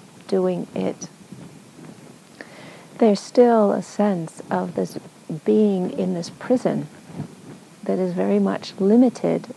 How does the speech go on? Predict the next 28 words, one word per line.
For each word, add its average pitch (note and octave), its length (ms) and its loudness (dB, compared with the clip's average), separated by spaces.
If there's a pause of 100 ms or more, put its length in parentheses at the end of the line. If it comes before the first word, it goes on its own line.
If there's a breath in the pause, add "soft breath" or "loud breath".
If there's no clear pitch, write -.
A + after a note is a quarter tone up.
(120)
by F#3+ 640 -2 (400 loud breath)
the G#3 120 4
natural F#3 560 0
forces G#3 840 -2 (100)
of F#3 400 -4 (540 loud breath)
what G3+ 200 0
happens F3 500 0
with F#3 200 -2
impact F#3+ 720 -2 (140)
and F3 420 -4
what F#3 120 -4
happens F#3+ 540 -2
with F3 180 -6
the F#3 60 -2
limitations F3+ 760 -4
of E3+ 140 -4
our E3+ 120 -2
bodies F3+ 540 -4
and E3+ 160 -6
our E3 120 -8
hearts F#3 360 -6
and E3+ 100 -8
our E3 140 -6
minds. E3 560 -6 (2500 loud breath)
But - 160 -4
when A3 160 6
there's B3+ 240 6
a G3+ 100 2